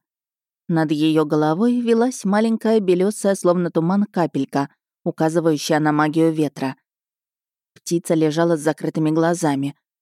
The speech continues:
грудь ее вздымалась. Мне было страшно к ней притронуться. Вот откуда простой обыватель с земли может знать о магических животных?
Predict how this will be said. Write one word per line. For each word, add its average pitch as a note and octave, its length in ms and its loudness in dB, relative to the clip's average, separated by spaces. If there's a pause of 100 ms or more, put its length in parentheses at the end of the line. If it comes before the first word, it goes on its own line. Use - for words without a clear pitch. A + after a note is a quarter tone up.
(100)
грудь G3 360 -2
ее F3 220 2
вздымалась. F3 760 -2 (840)
Мне D3+ 300 2
было D3 240 -2
страшно D3 500 -4
к - 60 -10
ней D3+ 160 0
притронуться. D3+ 720 -2 (440)
Вот E3+ 260 -2
откуда F3+ 420 -2
простой E3+ 460 0
обыватель E3 540 0
с D3 60 -2
земли E3 480 0 (260)
может A#3+ 320 2
знать G#3 360 0
о - 20 0
магических G#3+ 640 -2
животных? F#3+ 580 -2